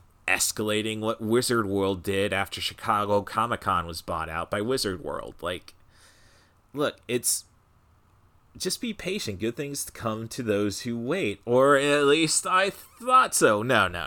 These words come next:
no, no. Um, by the time the line got moving, and I was at the end of the initial queue, so the expected queue.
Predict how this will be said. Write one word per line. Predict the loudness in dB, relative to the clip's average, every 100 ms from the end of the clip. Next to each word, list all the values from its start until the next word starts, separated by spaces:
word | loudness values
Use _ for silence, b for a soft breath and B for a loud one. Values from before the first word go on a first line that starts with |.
| -10
no, | -16 -16
no. | -18 -20 _ _ -20 -20 -20 -20 -20 -20 -4 2
Um, | 4 6 4 0 -10 -20 _ _ _ _ -20 -20 -18 -6
by | -2
the | -2
time | 0 0 0
the |
line | 0 2
got | 4 2
moving, | 4 2 2 -6 -10 _ _ b b b b b
and | -2
I | 0
was | 4
at | 4 2
the | -8 -2
end | 0 0 -4 0
of | 0 0
the | -2
initial | -2 -2 -2 -6
queue, | -8 -14 -14 -14
so | -6 -4 -4 -6 -10 _ _ -4
the | 0 0
expected | 0 -2 0 -4 -2 -10 -10
queue. | -12 -12 -12